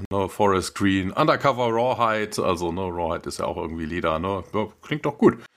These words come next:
Äh, Cameron macht sich auf jeden Fall an der Stelle schon direkt Gedanken, so von wegen, ne, man sollte, muss es sich hier hoffentlich, äh, etwas beeilen oder zügig durchkommen.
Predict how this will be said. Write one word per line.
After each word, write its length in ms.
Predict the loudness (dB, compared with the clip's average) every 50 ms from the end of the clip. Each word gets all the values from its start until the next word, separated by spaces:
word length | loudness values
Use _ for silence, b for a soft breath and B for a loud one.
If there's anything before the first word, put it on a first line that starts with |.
| B 2
Äh, 220 | 6 6 6 6
Cameron 360 | 4 2 0 2 2 2 2 4
macht 180 | 2 4 6
sich 80 | 6 4
auf 100 | 6 6
jeden 140 | 4 6 6
Fall 80 | 6
an 60 | 4
der 100 | 4 0
Stelle 240 | 4 4 4 4 6
schon 160 | 4 4 4
direkt 200 | 6 4 2 4
Gedanken, 380 | 4 4 4 4 4 2 0 2
so 140 | 2 2 0
von 120 | 4 4
wegen, 480 | 6 6 6 4 2 2 2 0 0 2
ne, 160 | 4 4 6 6
man 120 | 4 4
sollte, 220 | 4 4 4 4 4
muss 240 | 2 0 -2 -6
es 120 | -8 -8 -8
sich 120 | -4 2
hier 140 | 4 4 4
hoffentlich, 580 | 4 2 0 0 -2 -2 -2 -2 -2 -2 -4 -4
äh, 320 | -2 -2 0 0 -2 -2 -4 -6 -10 -12 -12 -12 -12 -14 -12 -10
etwas 280 | -10 -4 -2 -2 -2 -2
beeilen 320 | -2 0 2 2 2 2
oder 260 | 0 0 0 0 0 -2 -6 -12
zügig 280 | -8 -6 -4 -4 -2 0
durchkommen. 440 | 0 0 0 4 4 4 4 4